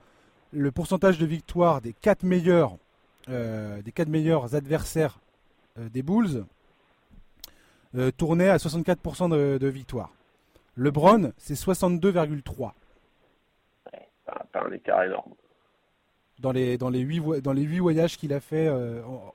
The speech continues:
Speaker 1: en finale, euh, euh, consécutivement. Donc, euh, avant
Speaker 2: Oui,
Speaker 1: le
Speaker 2: oui, mais oui, mais bon, euh.
Speaker 1: Donc, quand il était à l'Est, hein, je veux dire.
Speaker 2: Ouais.
Speaker 1: Euh, donc, je veux dire, c'est, ça, c'est pareil, c'est pas, c'est pas vraiment un argument qui tient la route.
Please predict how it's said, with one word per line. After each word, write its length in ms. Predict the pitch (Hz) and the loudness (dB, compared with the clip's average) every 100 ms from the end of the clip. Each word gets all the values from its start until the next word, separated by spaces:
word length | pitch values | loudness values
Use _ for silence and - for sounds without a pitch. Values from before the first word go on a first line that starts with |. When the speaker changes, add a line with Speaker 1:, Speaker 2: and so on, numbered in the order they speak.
| _ | _
Speaker 1:
en 120 | 127 | -18
finale, 460 | - 147 147 156 143 | -14 -6 -2 -2 -2
euh, 200 | 113 110 110 _ _ _ _ _ _ _ _ _ _ _ _ _ - | -6 -10 -16 _ _ _ _ _ _ _ _ _ _ _ _ _ -16
euh, 120 | 127 | -14
consécutivement. 720 | 120 147 - 160 151 143 131 101 - _ | -8 -6 -6 -8 -10 -8 -6 -8 -12 _
Donc, 120 | - - | -20 -18
euh, 100 | 107 95 95 | -16 -16 -16
avant 220 | 117 113 | -12 0
Speaker 2:
Oui, 60 | 143 | 6
Speaker 1:
le 100 | 165 | 8
Speaker 2:
oui, 180 | 139 151 | 8 6
mais 200 | 95 95 | 6 6
oui, 200 | 110 110 | 6 4
mais 140 | 92 | 0
bon, 280 | 92 98 90 | -2 -2 -4
euh. 60 | 82 - _ - - | -8 -16 _ -20 -2
Speaker 1:
Donc, 180 | 175 202 - 165 147 _ - | 2 2 -2 -18 -18 _ -6
quand 100 | 170 | 0
il 80 | 165 | 0
était 160 | 147 147 | 2 0
à 80 | |
l'Est, 220 | 160 135 120 | 0 -2 -6
hein, 80 | |
je 80 | 107 | -14
veux 80 | 104 | -14
dire. 100 | 95 - _ _ - - | -16 -18 _ _ -20 -10
Speaker 2:
Ouais. 80 | 190 | 2
Speaker 1:
Euh, 440 | 202 135 131 123 117 - | 4 6 4 2 -2 -6
donc, 460 | 135 214 269 - - | 2 4 6 2 -10
je 160 | 139 143 | -8 -4
veux 80 | |
dire, 200 | 151 220 - _ _ _ _ _ _ - | -2 -2 -2 _ _ _ _ _ _ -16
c'est, 320 | - 156 165 | -10 -6 -2
ça, 160 | - | 0
c'est 160 | 196 170 | 0 2
pareil, 320 | - 185 196 | 2 4 4
c'est 180 | - 143 | 2 -4
pas, 260 | - 165 139 | 0 0 -2
c'est 180 | - | -10
pas 140 | - 170 | 0 0
vraiment 540 | 151 160 170 185 202 | 4 4 6 6 4
un 140 | 143 151 | 2 -2
argument 540 | 147 127 151 165 196 - | -2 -4 -2 2 2 -2
qui 140 | - | -12
tient 220 | - 175 | -8 -2
la 100 | 165 | 2
route. 360 | 165 147 - - | 2 2 -6 -14